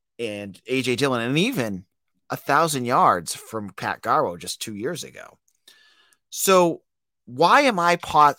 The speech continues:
positive, uh, that B C is gonna be stepping up in the right direction? Why do I think this running back room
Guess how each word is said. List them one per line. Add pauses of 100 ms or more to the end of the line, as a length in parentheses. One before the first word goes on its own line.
(160)
positive,
uh,
that
B
C
is
gonna
be
stepping
up
in
the
right
direction?
Why
do
I
think (380)
this
running
back
room